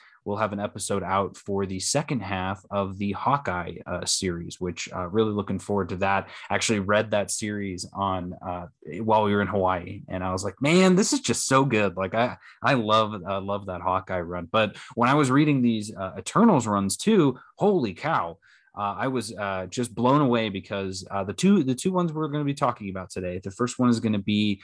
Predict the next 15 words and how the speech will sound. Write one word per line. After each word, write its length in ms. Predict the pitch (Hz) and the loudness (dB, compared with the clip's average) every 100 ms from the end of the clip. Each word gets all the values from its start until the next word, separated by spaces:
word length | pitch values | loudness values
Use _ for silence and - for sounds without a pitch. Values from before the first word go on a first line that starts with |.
| - _ | -16 _
the 240 | 95 101 98 | -6 -4 -4
Kieran 400 | - 123 127 123 | 0 2 4 4
Gillen 340 | 120 113 107 | 4 4 0
run 440 | 98 98 104 120 | 0 -2 -2 -6
with, 240 | 104 95 - | -6 -6 -6
uh, 100 | 95 | -6
art 260 | - 110 101 | 0 0 2
by, 380 | 104 98 92 90 | 0 2 0 -2
I 60 | 92 | -6
believe 260 | 98 101 | -6 -6
his 100 | 104 | -6
name 160 | 101 92 | -4 -4
is 120 | 90 | -6
Esad 500 | 107 - 110 104 101 | -4 0 2 2 2
Ribic. 400 | 90 101 151 | 0 0 0